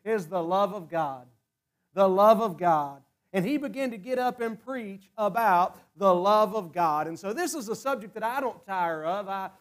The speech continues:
I, I, I've shared recently how that we were, uh, we were criticized as a church, uh, some years ago by, uh, someone who,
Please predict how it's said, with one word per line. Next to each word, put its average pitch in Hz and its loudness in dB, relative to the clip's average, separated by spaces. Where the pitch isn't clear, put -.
I, 185 -8
I, 190 -8
I've 185 -6
shared 233 -4
recently 185 -10
how 190 -6
that 175 -12
we 208 -14
were, 190 -4
uh, 170 6
we 208 -2
were 185 -4
criticized 202 0
as 180 -4
a 165 -10
church, 208 -8
uh, 185 4
some 240 -4
years 226 -4
ago 220 -4
by, 180 -4
uh, 170 -6
someone 233 2
who, 220 -6